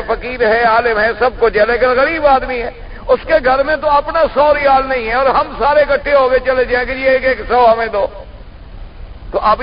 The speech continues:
جب اس کے پاس ہے نہیں تو وہ کہاں سے دے سکتا ہے؟ تو کس سے مانگا جائے جس کے پاس آسمانوں اور زمینوں کے خزانے ہیں جو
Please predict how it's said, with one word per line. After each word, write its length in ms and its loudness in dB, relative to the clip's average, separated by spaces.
جب 160 2
اس 200 2
کے 120 2
پاس 460 2
ہے 220 0
نہیں 200 -8
تو 140 0
وہ 400 -2
کہاں 400 2
سے 60 -2
دے 180 2
سکتا 280 -2
ہے؟ 40 2
تو 180 2
کس 220 0
سے 120 2
مانگا 360 2
جائے 240 0
جس 240 -4
کے 100 2
پاس 360 2
آسمانوں 640 0
اور 200 4
زمینوں 420 -4
کے 220 0
خزانے 460 2
ہیں 240 0
جو 140 0